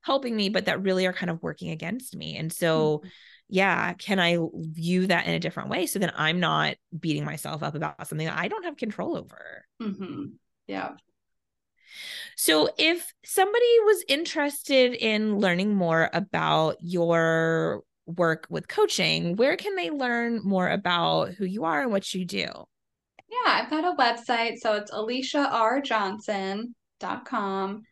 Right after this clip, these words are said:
Speaker 2: Um, it's got all my offers, and it's definitely, like, a work in progress of, I just love giving resources too. So just lots of, like,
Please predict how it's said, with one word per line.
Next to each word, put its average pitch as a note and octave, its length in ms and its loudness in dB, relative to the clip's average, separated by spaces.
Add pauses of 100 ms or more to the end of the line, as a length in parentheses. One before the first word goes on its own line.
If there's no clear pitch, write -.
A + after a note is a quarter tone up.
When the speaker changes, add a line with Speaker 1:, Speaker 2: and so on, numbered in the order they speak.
(160)
Speaker 2:
Um, G3 220 0
it's G3 120 -6
got G3 220 0
all A#3+ 220 2
my C4 220 4
offers, A3+ 840 0
and F#3+ 420 0
it's G3 100 -16
definitely, G#3+ 340 -2
like, G#3+ 120 0
a G3 260 6 (280)
work A#3 240 2
in C4 200 4
progress A3+ 460 6
of, G#3+ 100 2
I G#3 80 0
just A3 180 -2
love A3 280 4
giving B3 240 0
resources G3 600 -4
too. F3+ 240 -2 (120)
So F#3+ 260 0
just G3 280 0
lots G3 260 2
of, G3+ 160 -4
like, F#3+ 240 2